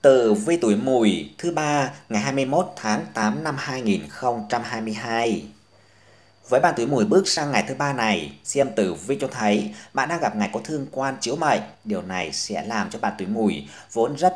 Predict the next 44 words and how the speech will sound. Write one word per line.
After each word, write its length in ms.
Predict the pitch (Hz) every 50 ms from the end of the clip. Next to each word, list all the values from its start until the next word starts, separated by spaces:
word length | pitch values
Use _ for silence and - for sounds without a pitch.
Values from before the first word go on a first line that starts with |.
| - -
tài 200 | 127 104 85 87 104
hoa, 360 | 117 117 120 113 107 107 107 -
thông 240 | - 135 127 120 117
minh. 380 | 117 117 113 113 107 104 107 - -
Tuy 140 | 135 131
nhiên, 400 | 127 120 120 120 117 110 110 107 - - - -
bạn 180 | - 117 113 101
lại 140 | 98 92 95 -
thích 180 | - - -
làm 220 | 123 117 110 92 82 - -
việc 240 | 92 85 73 - - -
theo 140 | 120 113 107 -
cảm 140 | 110 90 - 95
hứng 200 | 104 107 147 160
nhất 140 | 180 180 -
thời, 340 | - - 120 101 92 80 73 - - -
chứ 100 | - 139
không 240 | 139 - 147 135 123
mấy 120 | 110 110
kiên 320 | - - - 143 135 113 104
trì 260 | - 110 92 78 -
trong 200 | - 107 107 107 107
công 180 | - 113 110 104
việc 240 | 104 95 - - 92
ngày 140 | 90 85
hôm 220 | 76 - 101 101 104
nay. 360 | 110 110 110 110 107 101 - - - - - - - - - - - - - _ -
Và 100 | 147 135
điều 160 | 139 131 123
này 160 | 123 120 107 -
có 60 | 160 165
thể 160 | 156 120 104
sẽ 180 | - - - 101
khiến 200 | - - 139 175
cho 100 | - 170 -
công 180 | - 156 147
việc 160 | - 110 104 107
của 100 | - 95
bạn 200 | 107 117 104 -
không 320 | - - - 151 143 131 120
đạt 220 | 117 92 - -
được 160 | 87 80 -
kết 120 | - 151 151 -
quả 200 | - 123 95 80